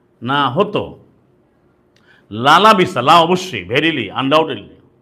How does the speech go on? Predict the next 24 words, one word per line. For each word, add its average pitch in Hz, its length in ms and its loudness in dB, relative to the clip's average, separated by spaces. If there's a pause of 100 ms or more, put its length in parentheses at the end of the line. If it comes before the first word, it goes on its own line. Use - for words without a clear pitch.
(680)
লা 165 380 2
লাবিসা, 156 480 0 (300)
লাবিসা 180 300 -2
মানে 214 160 2
ফেল 160 320 0
ক্রিয়া, 135 220 -2
তাছাড়া 147 220 -2
আর 151 60 0
লা 151 300 2
যোগ 185 140 -10
করছে, 190 500 -8 (640)
প্রিফিক্স, 185 440 -4
সাফিক্স 180 300 -4
আছে 208 160 -6
না 226 80 -6
ইংরেজি 226 260 -12
গ্রামারে? 220 360 -6 (1200)
প্রিফিক্স, 175 380 -2
সাফিক্স, 156 400 -2 (1040)
এইভাবে। 143 480 0 (320)
যেমন 165 220 -2
বলি 190 180 -4
না, 233 160 0
যেমন 185 360 -4